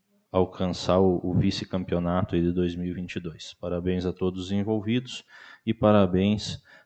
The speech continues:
pela organização do evento aí, que pelo que, ah, eu acompanhei, não houve, dessa vez não tivemos processo judicial, não tivemos briga, não tivemos nada, né?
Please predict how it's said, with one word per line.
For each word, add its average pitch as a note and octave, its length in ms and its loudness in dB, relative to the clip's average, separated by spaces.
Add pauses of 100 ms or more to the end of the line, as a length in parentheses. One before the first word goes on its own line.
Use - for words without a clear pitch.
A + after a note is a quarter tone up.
pela G2 180 4
organização G2 880 4
do F#2+ 80 2
evento F2 480 0
aí, E2+ 160 0
que F2 120 -10
pelo F2+ 260 0
que, E2+ 420 -6 (440)
ah, F2 840 0 (300)
eu F2+ 180 0
acompanhei, F#2 1300 -2
não F2+ 260 -4
houve, F2 580 0 (500)
dessa F2 380 -2
vez F2+ 220 0
não F2+ 120 0
tivemos F2+ 440 -4
processo E2+ 520 -2
judicial, F2 720 -2
não F2+ 120 -6
tivemos E2+ 420 -4
briga, G2+ 420 4
não F#2+ 120 -2
tivemos F#2+ 360 -4
nada, F2 380 -2
né? D#2+ 140 -14